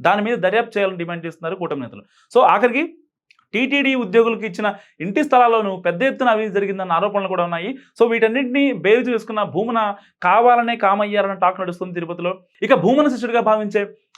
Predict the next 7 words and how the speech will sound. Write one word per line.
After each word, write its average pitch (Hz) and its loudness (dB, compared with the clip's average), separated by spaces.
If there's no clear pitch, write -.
చెవిరెడ్డి 269 2
భాస్కర్ 220 2
రెడ్డి 190 -6
సైతం 135 -8
రకరకాల 240 2
ఇబ్బందులు 214 2
ఎదుర్కొంటున్నారు. 175 -2